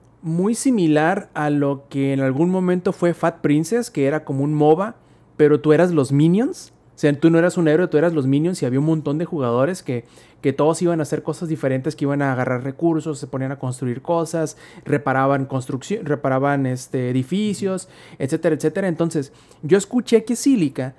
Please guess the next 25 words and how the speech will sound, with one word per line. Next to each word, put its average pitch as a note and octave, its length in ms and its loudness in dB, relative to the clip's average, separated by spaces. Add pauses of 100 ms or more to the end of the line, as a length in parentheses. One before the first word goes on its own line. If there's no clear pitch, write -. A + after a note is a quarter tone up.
(260)
era F3+ 200 2
más G3+ 220 0
que G#3+ 140 -2
nada G3+ 320 -2
como, D3 320 -2
imagínate F#3+ 560 -2
una G#3+ 240 -6
partida F3+ 420 0
de F3+ 100 0
StarCraft F#3 600 0
en D#3 80 0
donde C3+ 200 0
tú E3+ 160 2
no F3 220 2
necesariamente D#3+ 680 -2
eres D#3+ 160 -2
el D#3+ 80 -8
comandante C#3 420 -2
todo D#3 140 0
el D3+ 80 -2
tiempo, D3+ 260 0
sino D3 240 -4
que C#3 80 -4
tú C#3 140 0
eres D3+ 300 0